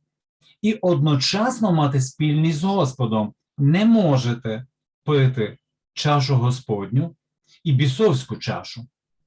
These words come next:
Це ненормально, не може такого бути. І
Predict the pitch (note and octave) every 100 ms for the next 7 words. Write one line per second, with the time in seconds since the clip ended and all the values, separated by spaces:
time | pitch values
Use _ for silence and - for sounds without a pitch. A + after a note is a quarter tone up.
0 | _ _ _ - C#3+ C#3+ C#3+ C#3+ F#3 D#3+
1 | G#2 G#2 B2 _ - D3 D3+ E3 G#3+ C#3
2 | B2+ - B2+ D#3 F3+ B2+ - - _ _
3 | _ _ _ _ _ _ _ _ _ _
4 | _ _ G3 F#3 E3+ C#3